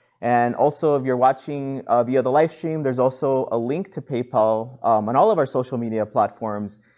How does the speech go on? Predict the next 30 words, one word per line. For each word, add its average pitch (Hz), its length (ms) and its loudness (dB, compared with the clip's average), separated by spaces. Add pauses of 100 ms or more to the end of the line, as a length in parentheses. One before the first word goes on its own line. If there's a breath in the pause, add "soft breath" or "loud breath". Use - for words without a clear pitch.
(140 soft breath)
um, 107 220 2
in 113 80 -2
the 117 80 0
video 120 280 -2
description, 107 640 -8
so 107 180 -10
you 104 160 -6
can, 104 260 -10
uh, 95 180 -10
donate 104 400 -6
through 107 100 -6
that - 240 -10
avenue 98 380 -10 (400)
as 107 260 0
well, 101 460 -2
as 110 140 -4
the 117 100 0
Lord 117 320 0
leads 113 240 -4
you. 107 160 -6
You 101 60 -8
know, 104 100 -8
the 104 100 -6
Lord 113 220 -2
loves, 113 540 0 (300)
um, 110 240 2
a 107 60 -4
cheerful 120 480 -6
giver. 120 540 -4 (260 soft breath)
Um, 107 380 0